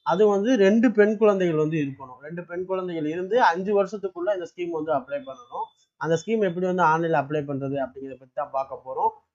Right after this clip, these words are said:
வீடியோக்குள்ள போறதுக்கு முன்னாடி, ஆ, டி என் இ ஜி ஏ, அதாவது,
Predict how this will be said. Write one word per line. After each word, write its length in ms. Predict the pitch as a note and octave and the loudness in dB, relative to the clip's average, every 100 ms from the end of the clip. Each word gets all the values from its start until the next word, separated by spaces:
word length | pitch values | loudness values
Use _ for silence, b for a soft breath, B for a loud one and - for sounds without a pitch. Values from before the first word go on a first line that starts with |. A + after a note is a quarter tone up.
| - | -2
வீடியோக்குள்ள 360 | G#3+ A#3 G3 G3 | 6 6 6 2
போறதுக்கு 500 | D#3+ F3 F3+ E3+ D3+ D3 | 4 2 2 -2 -4 -4
முன்னாடி, 600 | D3 C#3+ D3 A#3+ A#3 _ _ | -2 -4 -4 -6 -8 _ _
ஆ, 300 | D3 D3 C#3+ | -4 0 0
டி 280 | C#3 E3+ A3+ | -2 -4 4
என் 340 | A#3 A3 F3+ | 4 4 -2
இ 180 | E3 F#3 | -4 -4
ஜி 260 | F3+ E3+ D#3+ | -4 -4 0
ஏ, 100 | D3+ | 0
அதாவது, 720 | C3+ D3 E3 E3 A#3 C4 | 0 2 2 2 0 -2